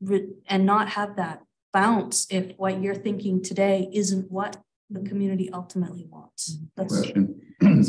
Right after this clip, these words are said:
Speaker 2: <clears throat> Do we have a million dollars in the tif reserves altogether, roughly? Is that right?
Speaker 1: Um,
Speaker 2: Based, this, this is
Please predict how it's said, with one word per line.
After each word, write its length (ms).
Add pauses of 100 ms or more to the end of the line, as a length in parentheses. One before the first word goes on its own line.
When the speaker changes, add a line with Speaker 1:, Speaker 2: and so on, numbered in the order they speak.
(180)
Speaker 2:
<clears throat> 40
Do 80
we 120
have 140
a 40
million 300
dollars 360
in 120
the 60
tif 300 (360)
reserves 640 (280)
altogether, 540 (160)
roughly? 300 (340)
Is 80
that 140
right? 180 (640)
Speaker 1:
Um, 400
Speaker 2:
Based, 220 (120)
this, 260
this 260
is 60